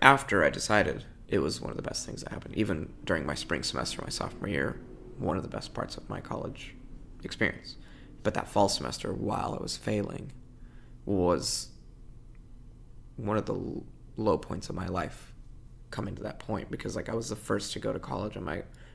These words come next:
my family, like, everyone back home was like,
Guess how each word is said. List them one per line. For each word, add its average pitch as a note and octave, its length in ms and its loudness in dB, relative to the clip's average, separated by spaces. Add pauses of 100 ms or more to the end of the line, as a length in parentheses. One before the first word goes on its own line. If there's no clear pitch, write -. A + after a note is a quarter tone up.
(100)
my - 160 0
family, G#2+ 560 -4
like, - 260 -6 (800)
everyone A2 800 2 (800)
back - 260 -2
home A2 280 -2
was G#2 140 -6
like, F#2 220 -6